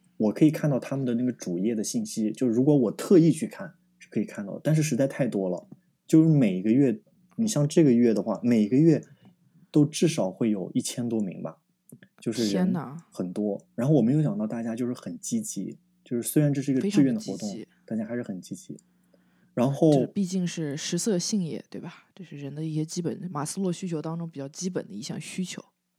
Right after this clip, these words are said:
Speaker 1: 没错。然后第二项任务就是 P 站，比如说它有什么活动啊，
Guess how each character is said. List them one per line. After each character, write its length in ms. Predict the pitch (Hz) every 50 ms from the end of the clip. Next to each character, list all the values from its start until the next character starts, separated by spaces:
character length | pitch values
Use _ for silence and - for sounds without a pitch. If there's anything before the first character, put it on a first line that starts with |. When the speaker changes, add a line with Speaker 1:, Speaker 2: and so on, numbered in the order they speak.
| _ _ _ _ _ _ _ _ _ _
Speaker 1:
没 120 | - 104 95
错。 320 | 92 - - - 180 - _ _ _ _ _ _ _ _ - _ _ _ _ _ _ _ _
然 160 | - 117 123
后 100 | 135 156
第 140 | 147 160 165
二 100 | 180 175
项 160 | 147 135 127
任 140 | 120 120 117
务 100 | 110 104
就 140 | - 107 104
是 120 | - - 104
P 180 | - - 131
站， 200 | 135 127 120 117 110
比 80 | 110 -
如 80 | 104 101
说 80 | 101
它 100 | 107 -
有 60 | 131
什 100 | 113 107
么 80 | 101 110
活 360 | - - - - 180 90 92
动 280 | 92 151 147 139 123 110
啊， 260 | 104 101 98 104 -